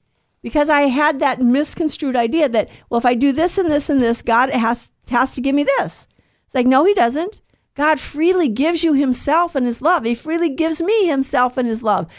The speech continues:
And this is the glory and the joy and the love. And it's about love. It's about falling in love with God. And then that love overflows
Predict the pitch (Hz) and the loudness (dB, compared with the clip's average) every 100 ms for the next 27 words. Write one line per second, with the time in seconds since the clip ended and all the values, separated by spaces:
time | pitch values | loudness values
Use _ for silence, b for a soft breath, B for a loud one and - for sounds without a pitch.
0 | B B - 294 349 359 359 - 277 220 | B B -2 2 2 2 -2 -2 -2 0
1 | 233 311 381 247 196 233 254 254 214 302 | 0 2 2 2 -2 -4 -2 -2 -2 0
2 | 349 240 185 b b b - 233 240 247 | 2 2 0 b b b -16 -8 -4 -2
3 | 311 285 - - _ - 240 254 262 233 | -2 -2 -4 -8 _ -6 -6 -2 -4 0
4 | 277 302 226 294 320 294 233 214 233 - | 2 0 0 0 0 -2 -4 -4 -4 0
5 | 254 311 349 277 240 214 202 247 294 240 | 0 2 0 0 0 0 -2 0 2 0
6 | 233 b b b b - 240 240 294 349 | -2 b b b b -4 -2 2 2 2
7 | 294 320 - _ _ 202 247 269 262 269 | 0 -4 -10 _ _ -4 -2 -2 0 0
8 | 262 254 247 - - 330 392 208 208 | 0 -2 -4 -6 0 2 2 0 -6